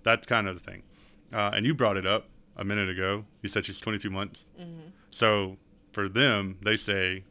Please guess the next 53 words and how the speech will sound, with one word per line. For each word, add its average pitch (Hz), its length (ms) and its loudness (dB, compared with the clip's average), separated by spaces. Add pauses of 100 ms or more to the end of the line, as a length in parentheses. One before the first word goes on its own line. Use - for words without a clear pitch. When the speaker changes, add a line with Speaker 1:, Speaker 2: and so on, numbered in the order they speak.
(120)
Speaker 1:
or 95 120 -8
the - 80 -8
science 110 340 0
says, 92 260 -12 (360)
that 92 260 -2 (120)
attachment 135 680 0 (120)
with 101 160 -6
a 101 40 -8
primary 110 480 0
caregiver 95 540 -2
develops 98 440 -4
during 95 220 -4
the 87 60 -12
first 107 420 -4
eighteen 101 300 -6
months - 600 -12
of 104 120 -6
the, 98 200 -6
or 135 240 2
so, 98 420 -4 (320)
of 101 120 -6
the 95 60 -4
child's 92 280 -8
life. - 280 -16 (160)
Speaker 2:
Yeah. 135 220 -10 (280)
And 202 100 -4
actually, 214 320 -2
I, 185 340 -2
I, 185 40 -6
last 170 360 -6
night 160 200 -10
when 151 80 -12
I 151 80 -12
was 151 140 -14
doing 147 420 -14 (120)
some 143 420 -18
looking 151 240 -16
stuff 151 200 -16
up 135 160 -14
too, 156 340 -12 (360)
I 160 140 -6
read 180 180 -4
it's, 147 220 -10
like, 139 340 -10 (240)
some 165 360 -8
people 165 300 -12
go 139 180 -10
as 135 140 -12
far 143 200 -6
to 139 100 -12
say, 135 340 -10
like, 135 280 -14
the 139 180 -10